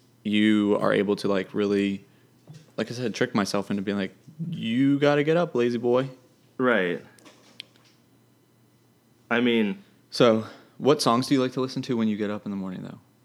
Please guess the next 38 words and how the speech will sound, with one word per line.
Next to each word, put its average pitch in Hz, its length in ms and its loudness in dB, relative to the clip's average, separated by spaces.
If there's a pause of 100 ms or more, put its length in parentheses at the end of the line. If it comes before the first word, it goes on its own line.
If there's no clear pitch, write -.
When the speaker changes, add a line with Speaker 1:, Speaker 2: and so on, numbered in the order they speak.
(100)
Speaker 1:
Like, 110 100 -8
what, - 380 -2
what 120 380 2
really, 117 520 2 (600)
uh, 95 320 -2 (160)
butters 131 300 6
Speaker 2:
So, 117 140 6
Speaker 1:
your 113 160 6
Speaker 2:
yeah, 107 60 -4
Speaker 1:
biscuit? 113 520 4 (120)
Speaker 2:
I 131 100 2
mean, 127 200 2
the 120 100 2
d-, 110 240 -4
the 117 240 0
drive 110 440 2
to 123 100 -4
wherever 98 500 2
I'm 87 220 0
going 95 460 0
is 90 260 -6
usually 92 260 -2
where 87 240 0
I 85 200 -2 (200)
kind 82 240 -10
of, 82 120 -12 (180)
what 92 180 -4
I 92 60 0
use 87 320 -4
to - 80 -10
wake 85 240 -6
myself 80 360 -10
up 80 200 -12
and 73 120 -14
kind 80 180 -10
of 80 100 -16
get - 160 -10
hype. 87 320 -8